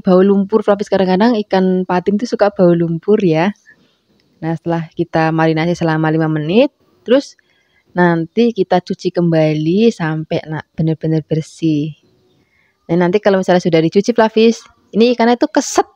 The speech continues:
gitu. Nah, ini hasilnya seperti ini. Ini sudah dicuci lagi. Sekarang kita akan sisihkan, kita siapkan untuk bumbu halusnya. Ini kita pakai bumbu yang pepek.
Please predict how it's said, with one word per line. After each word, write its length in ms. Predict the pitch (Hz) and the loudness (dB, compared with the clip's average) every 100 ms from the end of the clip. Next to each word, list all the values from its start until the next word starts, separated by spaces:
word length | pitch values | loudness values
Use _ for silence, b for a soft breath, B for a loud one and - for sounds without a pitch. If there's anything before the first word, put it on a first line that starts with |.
| _ | _
gitu. 640 | 185 175 175 165 156 170 170 _ _ _ | 0 2 4 4 2 -2 -8 _ _ _
Nah, 60 | - | -6
ini 80 | 165 | -2
hasilnya 320 | 175 175 170 | 0 0 0
seperti 480 | 175 160 - 170 170 | 0 -4 -2 0 2
ini. 160 | 226 339 B B B B B - | 2 0 B B B B B -6
Ini 80 | |
sudah 160 | 180 165 | 0 0
dicuci 320 | 170 175 - | 2 0 2
lagi. 560 | 165 156 156 214 311 349 | 2 2 2 2 4 2
Sekarang 320 | 180 160 175 | -2 0 0
kita 320 | 175 160 156 | 0 0 -2
akan 80 | 160 | -4
sisihkan, 800 | 165 175 - 165 - 196 294 359 | -6 -6 -4 -6 -2 2 2 0
kita 240 | 190 170 | -2 -4
siapkan 480 | - 165 - 180 180 | -2 -4 0 0 0
untuk 80 | 175 | -2
bumbu 240 | - 170 | 0 2
halusnya. 640 | 170 160 160 - 151 151 151 | 4 4 2 -2 -4 -2 0
Ini 160 | 185 | 0
kita 160 | 208 202 | 0 0
pakai 240 | 196 196 | 0 -2
bumbu 240 | - 175 190 | 0 2 2
yang 80 | 190 | 2
pepek. 320 | - _ | -4 _